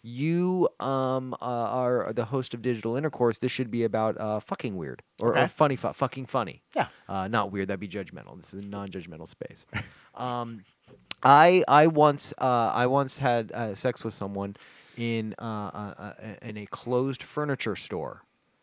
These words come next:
Speaker 1: And during the intercourse
Speaker 2: The Comedy Parlor? <laughs>
Speaker 1: No, no, no, no.
Speaker 2: No, that's
Speaker 1: That,
Speaker 2: an open
Speaker 1: that,
Speaker 2: furniture
Speaker 1: that's
Speaker 2: store.
Speaker 1: an open
Speaker 2: <laughs>
Speaker 1: furniture store now. No, no, unlike so many of our friends, I have never had sex at the Comedy Parlor. <laughs> How weird, I know.
Speaker 2: <laughs>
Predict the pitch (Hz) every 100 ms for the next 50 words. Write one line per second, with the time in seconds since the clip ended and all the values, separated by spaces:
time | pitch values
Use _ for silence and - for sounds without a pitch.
0 | _ _ _ - 123 120 117 131 110 127
1 | 160 175 151 151 196 160 - 95 180 -
2 | 165 190 285 - 403 427 381 185 220 247
3 | 147 123 101 - - 131 117 104 113 117
4 | 208 220 180 208 170 147 139 151 147 151
5 | 156 165 151 180 131 123 127 - 127 120
6 | 120 110 85 90 131 120 107 147 143 139
7 | 165 180 165 - 151 160 175 120 113 120
8 | 113 107 92 131 139 127 127 135 135 -
9 | 135 127 117 131 139 151 143 123 - 113
10 | - 120 170 165 175 196 - 214 - 185
11 | 185 180 - 202 - - 147 180 170 185
12 | 190 147 135 143 151 147 123 - -